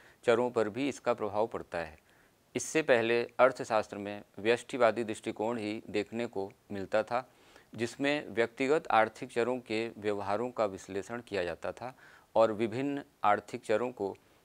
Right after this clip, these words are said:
एक दूसरे से स्वतंत्र माना जाता था। किंतु कीन्स द्वारा उन्नीस सौ तीस की वैश्विक मंदी का जब विश्लेषण किया गया, तो यह माना गया कि सभी आर्थिक निकाय एक दूसरे से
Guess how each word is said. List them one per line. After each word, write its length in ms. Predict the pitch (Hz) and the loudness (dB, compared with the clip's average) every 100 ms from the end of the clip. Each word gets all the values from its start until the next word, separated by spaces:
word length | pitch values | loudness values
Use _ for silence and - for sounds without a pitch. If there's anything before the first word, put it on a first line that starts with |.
| _ - | _ 2
एक 260 | 131 143 117 | 2 4 -2
दूसरे 360 | 113 - 123 | -6 -2 -2
से 220 | 120 104 | -2 -4
स्वतंत्र 480 | 107 120 113 139 135 | 0 0 0 -2 -2
माना 260 | 107 95 95 | -2 -2 -2
जाता 280 | 82 - 85 | -2 -6 -10
था। 220 | - 82 _ _ _ | -12 -20 _ _ _
किंतु 480 | 123 117 110 117 113 - _ | -4 -2 -2 -2 -4 -12 _
कीन्स 320 | 123 147 165 | -2 0 0
द्वारा 360 | - 101 101 101 - | 4 6 6 2 -2
उन्नीस 340 | 113 113 120 | -2 -2 -2
सौ 120 | - 113 | -4 -6
तीस 320 | 120 127 - | -4 -6 -8
की 380 | - 104 104 98 - | -10 -8 -8 -12 0
वैश्विक 500 | 101 107 - 143 135 | 4 4 2 -6 -4
मंदी 320 | 110 107 113 | -4 -2 -4
का 280 | 127 98 90 - _ _ - | -2 -2 -2 -8 _ _ -8
जब 280 | 98 113 104 | 2 2 2
विश्लेषण 520 | 104 - 113 117 147 | -6 0 0 0 -4
किया 220 | 139 107 | 0 0
गया, 280 | 92 92 95 - _ _ _ _ | 2 -2 -4 -10 _ _ _ _
तो 120 | 120 117 | 0 4
यह 260 | 120 139 | 6 4
माना 300 | 113 107 127 | 2 2 2
गया 260 | 120 101 95 | 2 2 2
कि 320 | 90 95 98 _ - | -2 -10 -12 _ -2
सभी 480 | 127 113 120 147 - | 0 0 0 -2 2
आर्थिक 380 | 107 104 - 120 | 2 2 -6 -6
निकाय 440 | 107 98 95 104 - _ _ _ | -4 0 0 0 -8 _ _ _
एक 260 | 127 143 120 | 4 4 0
दूसरे 380 | 117 110 123 131 | -4 -2 -2 -2
से 340 | - 98 98 | -2 -4 -4